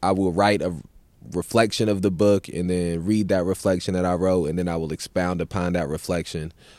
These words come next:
Uh, so I know that in this specific reading, uh, or in this specific episode here, I'm not gonna be able to recall everything from throughout the book and all the different chapters.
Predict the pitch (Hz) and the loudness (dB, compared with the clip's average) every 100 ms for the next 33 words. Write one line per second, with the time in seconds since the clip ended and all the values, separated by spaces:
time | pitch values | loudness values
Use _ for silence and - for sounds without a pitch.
0 | - 85 73 67 - 87 80 76 95 101 | -12 -8 -6 -8 -6 -4 -2 -2 0 2
1 | 95 92 92 90 95 - - - - 92 | 2 2 0 0 0 -2 -8 -10 -8 -8
2 | - 110 104 101 87 98 101 98 95 90 | -2 -2 0 -2 -2 -2 0 -2 -2 -6
3 | _ _ _ - - 87 90 95 92 - | _ _ _ -20 -12 -8 -4 -2 -2 -2
4 | 95 - 101 98 95 92 - 92 87 98 | -2 0 0 -2 -2 -4 -2 -2 0 -2
5 | 92 90 87 87 85 87 85 82 80 82 | -2 -2 -4 -6 -6 -6 -6 -8 -10 -6
6 | 95 87 82 90 87 - 87 80 85 82 | -4 -4 -4 -4 -4 -4 -4 -4 -8 -6
7 | 85 82 - 80 85 82 85 82 78 73 | -6 -6 -6 -6 -4 -4 -4 -6 -6 -6
8 | 82 82 - 82 80 76 76 | -8 -8 -6 -6 -6 -8 -10